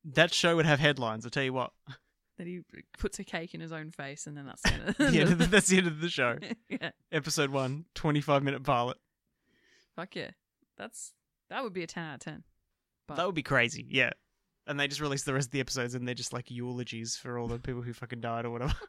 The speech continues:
Speaker 2: my god. Uh, we're loose units today, tell you what.
Speaker 1: Yeah, fuck, it's what the people want.
Speaker 2: Is it?
Speaker 1: Give 'em what they want.
Speaker 2: Yeah.
Speaker 1: I don't know. I don't care. <laughs> This is what's happening. You just have to deal with it. <laughs> What,
Speaker 2: Uh,
Speaker 1: what was that?
Speaker 2: <laughs>
Speaker 1: Wah.
Speaker 2: Oh,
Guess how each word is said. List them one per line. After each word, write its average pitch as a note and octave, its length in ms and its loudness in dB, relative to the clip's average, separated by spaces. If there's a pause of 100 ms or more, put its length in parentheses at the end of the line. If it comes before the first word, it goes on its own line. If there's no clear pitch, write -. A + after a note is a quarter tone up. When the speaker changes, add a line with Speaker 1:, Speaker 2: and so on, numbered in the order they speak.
Speaker 2:
my A3+ 100 -8 (100)
god. F#3 220 -10 (1120)
Uh, F3 260 -8
we're G3+ 200 -6
loose F#3+ 280 -6
units E3+ 300 -10
today, C#3+ 280 -8
tell G3 120 -12
you E3+ 100 -8
what. F3 200 -12 (600)
Speaker 1:
Yeah, A3+ 140 4
fuck, D#3+ 200 8
it's C#3 100 0
what D3 80 2
the C#3+ 60 -8
people B2+ 200 0
want. B2+ 160 -2 (380)
Speaker 2:
Is G#3+ 100 -6
it? G#4 120 -8
Speaker 1:
Give A#3 120 2
'em A3 40 2
what D#3+ 100 4
they C3 80 6
want. C3 200 2 (280)
Speaker 2:
Yeah. F3+ 160 -12 (320)
Speaker 1:
I G3+ 60 2
don't C3+ 100 2
know. A#2+ 100 0 (100)
I F3 100 0
don't C#3+ 140 2
care. A#2 180 -8 (140)
<laughs> C#3 140 -2 (540)
This A#3 120 6
is A#3+ 80 4
what's G#3+ 200 12
happening. D3 460 10
You D3+ 80 6
just F3 100 10
have F3 100 10
to E3+ 80 2
deal D#3+ 180 10
with C3 120 0
it. C3 100 0 (260)
<laughs> G3+ 600 -8 (1900)
What, A3+ 120 -2
Speaker 2:
Uh, F3+ 120 0
Speaker 1:
what G#3 100 2
was G#3 100 0
that? A3+ 140 2 (240)
Speaker 2:
<laughs> B3 260 2 (100)
Speaker 1:
Wah. E3+ 460 12 (500)
Speaker 2:
Oh, F#3 120 -8